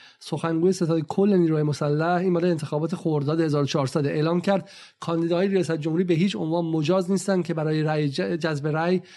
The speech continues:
به موضوعاتی مانند سربازی حرفه‌ای بپردازند. و،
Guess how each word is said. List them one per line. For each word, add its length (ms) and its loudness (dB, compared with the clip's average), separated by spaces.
به 100 -2
موضوعاتی 560 0
مانند 200 -2
سربازی 500 -2
حرفه‌ای 420 0
بپردازند. 540 -2
و، 240 4